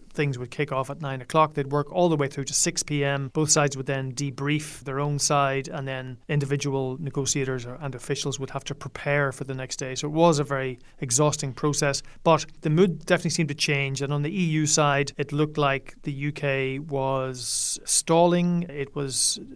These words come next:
just not budging at all on the level playing field or fisheries or governance, and indeed seemed to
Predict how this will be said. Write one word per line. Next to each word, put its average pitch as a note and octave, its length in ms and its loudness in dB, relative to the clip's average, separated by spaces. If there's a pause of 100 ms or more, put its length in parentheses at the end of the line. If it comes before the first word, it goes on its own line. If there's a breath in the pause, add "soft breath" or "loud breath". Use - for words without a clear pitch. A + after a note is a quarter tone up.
(280)
just D#3 220 0
not D#3+ 260 2
budging D#3+ 340 6
at C#3+ 120 2
all D3+ 440 4
on C3+ 300 -4
the C3+ 80 -4
level C3+ 220 -4
playing C#3+ 260 -2
field C3+ 220 -6
or B2+ 80 -6
fisheries C3+ 480 -4
or B2+ 280 -4 (440 soft breath)
governance, E3 440 4 (200 loud breath)
and E3 160 6
indeed E3 400 6
seemed D3+ 400 2
to C3 340 2